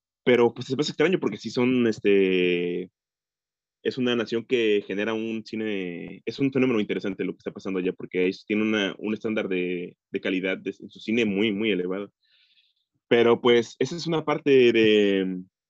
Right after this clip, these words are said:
de lo que, de lo que queremos mencionar, ¿no? Porque, pues, incluso teniendo, es, es acceder a, a ese tipo de cines a veces es, bueno, a este tipo de contenido es, es difícil, ¿no?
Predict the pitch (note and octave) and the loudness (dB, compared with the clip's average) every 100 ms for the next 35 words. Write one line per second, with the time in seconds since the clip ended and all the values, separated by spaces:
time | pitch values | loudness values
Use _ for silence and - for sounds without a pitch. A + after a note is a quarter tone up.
0 | - A2 G#2+ G#2+ G2+ G#2+ G#2 G2 F#2 F2+ | -14 -2 0 0 -2 0 2 2 0 -6
1 | F2+ F2 F2+ _ _ G#2+ G#2+ G2+ G#2 G#2+ | -8 -12 -16 _ _ -2 0 -2 -2 -2
2 | B2 G#2+ F#2+ F#2 G#2+ F2+ G2+ - F#2 A2+ | -2 -6 -4 -4 -4 -6 -8 -8 -6 -6
3 | G2 F#2 F2 - - _ _ _ _ _ | -4 -6 -6 -10 -20 _ _ _ _ _
4 | _ _ _ - A2+ A#2+ C3+ C#3 B2 A#2+ | _ _ _ -4 4 4 6 6 8 8
5 | A2 G#2 G2+ G2 G#2+ G#2 A#2+ A#2 A#2+ - | 8 8 6 4 2 2 2 2 2 -2
6 | - A2+ - - G#2 A#2+ C3 C3+ A#2 G#2+ | -2 -2 -4 -10 -2 0 2 2 0 -2
7 | F#2+ F#2 - _ _ _ - G#2+ - A#2+ | -4 -8 -12 _ _ _ -10 -10 -8 0
8 | B2 A2 B2 C3 G2+ A#2 A#2+ A2 A#2 _ | 2 2 -2 -2 -4 -4 -10 -14 -16 _
9 | A2+ C3 A2 G#2 G#2+ B2+ - C3+ B2 G2+ | -2 0 2 0 -4 -10 -12 -8 -6 -6
10 | F#2+ G2+ B2 B2+ - _ - - A#2+ - | -6 -2 -2 -2 -10 _ -8 -8 -12 -6
11 | G2+ F#2 B2 | -4 -2 -6